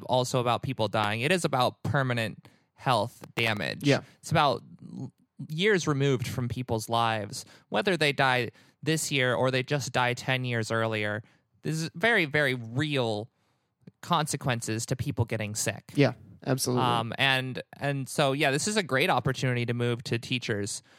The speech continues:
Speaker 1: um, 'cause we're gonna be talking about this very seriously with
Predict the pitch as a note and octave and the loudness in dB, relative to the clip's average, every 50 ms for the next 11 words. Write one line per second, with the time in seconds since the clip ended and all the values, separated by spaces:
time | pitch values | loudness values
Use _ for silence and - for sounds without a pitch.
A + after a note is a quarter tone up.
0 | - - - _ - - B2 A#2+ A#2 A2+ A2+ A2 A2 G#2+ G#2+ G#2+ - - - _ | -20 -20 -20 _ -6 -4 -2 -2 -2 -2 -2 -4 -4 -6 -8 -10 -12 -14 -18 _
1 | _ - - E3 D3 B2+ B2+ - - - - _ - - B2+ B2+ B2+ B2 A#2+ C3 | _ -2 -2 0 0 -2 -4 -6 -8 -10 -12 _ -8 -4 -2 -2 -2 -2 -2 -2
2 | D3 D#3+ D3+ C#3 - D3 C#3+ F3+ - - D#3 C3+ B2 A#2+ A#2 A#2 - B2 A#2+ B2 | -2 -2 -2 0 2 2 2 2 2 -2 -2 0 0 0 0 0 0 0 0 0
3 | - C3+ D3 D3+ C#3+ C#3 - - D#3 E3 F#3 F3+ D3 - - C#3 B2 A#2 A#2 - | 0 0 2 2 2 2 2 2 2 2 2 2 0 0 -2 -2 0 0 -2 -4
4 | - - - - - - - C#3+ D#3 D3 C#3+ - - - - | -8 -12 -20 -20 -12 -4 0 0 2 2 0 -2 -8 -20 -20